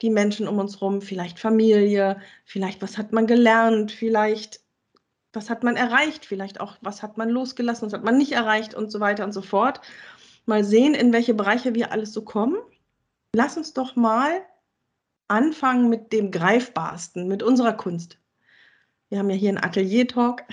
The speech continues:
<laughs> Nina, in diesem Jahr,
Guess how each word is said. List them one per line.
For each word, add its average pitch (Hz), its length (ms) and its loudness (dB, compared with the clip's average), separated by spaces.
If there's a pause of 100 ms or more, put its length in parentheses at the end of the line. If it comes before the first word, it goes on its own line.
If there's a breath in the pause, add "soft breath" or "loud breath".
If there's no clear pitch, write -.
(140)
<laughs> - 1400 -8
Nina, 208 380 6
in 214 240 2
diesem 269 260 4
Jahr, 190 520 2